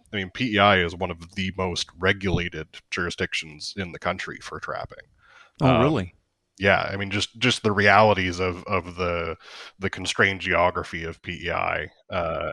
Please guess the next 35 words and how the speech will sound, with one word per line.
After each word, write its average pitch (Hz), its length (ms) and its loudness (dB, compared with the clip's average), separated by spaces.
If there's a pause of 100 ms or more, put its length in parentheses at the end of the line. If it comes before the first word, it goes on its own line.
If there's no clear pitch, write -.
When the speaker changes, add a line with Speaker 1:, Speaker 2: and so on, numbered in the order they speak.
(100)
Speaker 1:
and, 87 220 -4 (1160)
and 92 140 -4
significant 90 580 -6
density 85 420 -8
of, 82 380 -14
of 87 140 -10
folks, - 480 -10
you 87 60 -8
know, 82 220 -10
that, 82 160 -4 (180)
uh, 85 320 -4 (840)
as 110 120 4
soon 117 160 2
as 92 100 -2
you 98 80 2
start 104 260 4
applying, 95 600 4 (240)
you 107 120 -4
know, 82 140 -2 (280)
setbacks - 720 4
from, 85 840 -2
uh, 82 560 -4 (560)
from 90 380 -4
residences, 87 840 -4
from 85 160 -14
dwellings, 82 560 -8
you 82 60 -10
know, 80 140 -8
two 95 200 -6
hundred 87 260 -4
meter 87 300 -4
setback 82 500 0
from 90 160 -12
dwellings 87 500 -2
for 120 600 -6